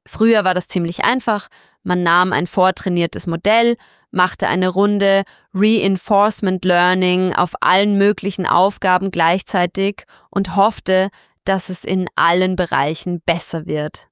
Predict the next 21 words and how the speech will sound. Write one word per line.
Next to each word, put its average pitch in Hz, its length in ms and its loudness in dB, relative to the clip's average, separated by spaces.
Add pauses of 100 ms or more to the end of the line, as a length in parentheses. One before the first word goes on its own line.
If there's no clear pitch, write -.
(680)
Das 196 180 -2
Problem? 208 580 0 (760)
Reinforcement 233 840 0
Learning 180 440 0
auf - 200 -4
Mathe 180 520 0 (440)
pusht - 420 0
in 247 160 -2
eine 202 260 0
andere 208 520 -2
Richtung 214 640 -2
als 185 340 0
R 180 220 0 (100)
L 196 340 4
auf - 300 -2
Code. 180 460 0 (600)
Und 220 300 0
Code 214 400 2
konkurriert 214 640 0
wiederum 226 500 0
mit 214 200 -2